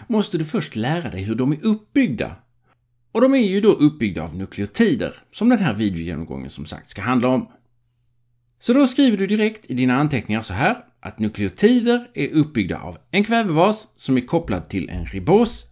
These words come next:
med en till tre fosfatgrupper. Men det här kräver förstås lite mer förklaring.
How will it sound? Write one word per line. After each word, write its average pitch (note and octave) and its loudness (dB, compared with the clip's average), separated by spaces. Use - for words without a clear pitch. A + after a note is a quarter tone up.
med G#3 -2
en G2+ -2
till F2+ -4
tre - -10
fosfatgrupper. - -8
Men B2+ 0
det - -6
här F#3+ 2
kräver A2 -2
förstås F#2+ -10
lite G2+ -8
mer - -4
förklaring. C#3 4